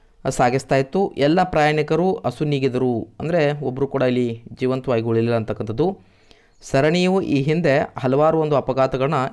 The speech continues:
ಎದುರಿಸಿದೆ ಅಂತಕ್ಕಂಥದ್ದು ಕೂಡ ಇಲ್ಲಿ ಹೇಳಾಗತ್ತೆ. ಮುಂದಿನ ಪ್ರಶ್ನೆ.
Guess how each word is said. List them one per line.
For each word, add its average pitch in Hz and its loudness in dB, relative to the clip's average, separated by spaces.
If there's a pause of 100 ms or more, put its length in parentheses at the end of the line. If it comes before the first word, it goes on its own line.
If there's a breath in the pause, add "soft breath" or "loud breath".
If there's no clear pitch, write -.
ಎದುರಿಸಿದೆ 123 -2
ಅಂತಕ್ಕಂಥದ್ದು 113 -4
ಕೂಡ 147 0
ಇಲ್ಲಿ 117 2
ಹೇಳಾಗತ್ತೆ. 113 -4 (920)
ಮುಂದಿನ 151 0
ಪ್ರಶ್ನೆ. - -8